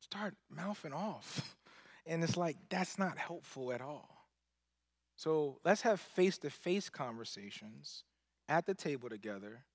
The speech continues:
as brother and sister in the Lord so that we can come to some resolution. And maybe I can hear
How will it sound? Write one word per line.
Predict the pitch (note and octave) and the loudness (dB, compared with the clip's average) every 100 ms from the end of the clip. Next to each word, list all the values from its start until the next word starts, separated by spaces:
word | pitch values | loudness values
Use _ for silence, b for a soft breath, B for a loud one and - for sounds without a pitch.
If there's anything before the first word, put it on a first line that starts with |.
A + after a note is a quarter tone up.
| _ _ _ _ _ _ - | _ _ _ _ _ _ -8
as | A2 | -6
brother | G2+ B2+ D3 | -2 2 4
and | E3 E3 | 2 0
sister | D#3 C#3+ - B2+ | -4 -6 -6 -6
in | C3+ | -6
the | C3 | -6
Lord | A2 F#2+ G2+ G2+ _ _ _ _ _ _ _ _ _ - | -8 -10 -14 -18 _ _ _ _ _ _ _ _ _ -4
so | F#3 | 0
that | F#3 | 2
we | D3+ D3 | 0 -2
can | C#3+ B2 A2+ A#2 _ _ _ _ _ _ _ - | -4 -6 -8 -16 _ _ _ _ _ _ _ -6
come | D3+ | -4
to | C#3 C3 | -4 -6
some | - C3 B2 A#2+ B2 | -6 -6 -8 -12 -6
resolution. | B2 A2 G#2+ G#2 - - - _ _ _ _ _ _ _ _ _ - | -4 -4 -6 -10 -12 -16 -20 _ _ _ _ _ _ _ _ _ -8
And | C#3+ D3+ D3+ | -4 -2 0
maybe | E3+ E3+ | 2 2
I | E3 | 2
can | D#3+ | 0
hear | C#3 - C4+ B3+ | -8 -8 -4 -4